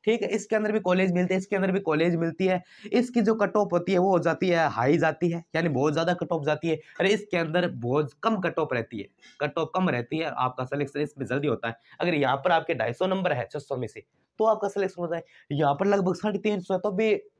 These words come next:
मतलब मुश्किल से सिलेक्शन होता है। वो कुछ इसमें अंदर सिस्टम है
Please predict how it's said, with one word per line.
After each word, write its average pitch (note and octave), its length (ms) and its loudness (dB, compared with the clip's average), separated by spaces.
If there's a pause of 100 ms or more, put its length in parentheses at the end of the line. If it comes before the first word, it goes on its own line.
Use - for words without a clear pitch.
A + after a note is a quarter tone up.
(100)
मतलब F3 260 2
मुश्किल G#3+ 360 0
से F3+ 100 -2
सिलेक्शन D#3+ 340 -2
होता A#2+ 180 -2
है। - 260 -8 (200)
वो G#3 140 6
कुछ D#3 260 -2 (140)
इसमें D3 260 0
अंदर D3 280 0
सिस्टम C3+ 300 -4
है F#2 100 -8